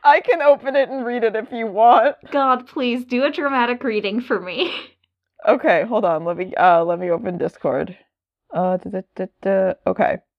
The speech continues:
Speaker 1: All right. Here we go. Personality. Samuel is a superhero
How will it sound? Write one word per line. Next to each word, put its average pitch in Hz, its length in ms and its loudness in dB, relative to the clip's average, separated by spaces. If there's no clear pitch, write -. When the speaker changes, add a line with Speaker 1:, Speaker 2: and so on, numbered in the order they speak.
Speaker 1:
All 160 140 6
right. 110 240 0
Here 233 180 2
we 208 80 -2
go. 135 320 0
Personality. 302 1000 0
Samuel 294 600 2
is 214 180 0
a 202 80 -4
superhero 175 880 -4